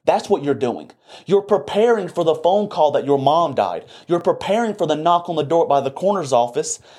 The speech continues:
that your mom overdosed in a park. That's what you're preparing for, because those moments are going to come. I promise you. And those moments typically debilitate people.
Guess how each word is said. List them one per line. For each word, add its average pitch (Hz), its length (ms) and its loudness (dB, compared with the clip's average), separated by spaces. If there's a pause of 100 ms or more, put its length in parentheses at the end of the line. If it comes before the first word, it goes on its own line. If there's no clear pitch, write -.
(100)
that 135 120 2
your 151 140 2
mom 175 320 2
overdosed 139 500 0
in 120 60 -6
a 107 60 -6
park. - 400 -4 (160)
That's 196 240 0
what 202 100 0
you're 185 120 -4
preparing 165 500 -4
for, - 340 -10 (360)
because 139 300 -2
those 202 320 2
moments 196 400 0
are 139 140 0
going 170 440 0
to 160 200 -6
come. 165 440 -2 (440)
I 131 120 2
promise 185 580 0
you. - 160 -14 (260)
And 135 200 -4
those 190 340 2
moments 190 420 -2
typically 185 560 -2
debilitate 147 840 0
people. - 360 -12